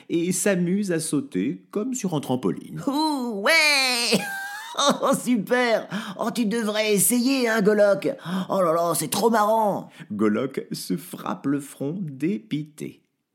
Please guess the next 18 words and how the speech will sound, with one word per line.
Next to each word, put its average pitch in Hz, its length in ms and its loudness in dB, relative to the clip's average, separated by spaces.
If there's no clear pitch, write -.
Les 90 80 -2
ressorts 90 400 -4
usés 101 280 0
et 85 40 0
rouillés 120 560 0
font 175 300 -4
un 113 100 -4
boucan 127 580 -6
du 95 140 -8
diable. 69 500 -10
Julie 117 520 0
ne 156 120 -2
tient 165 220 0
plus 175 460 -4
et 156 180 -2
explose 190 540 -2
de 180 100 -2
rire. 113 480 -6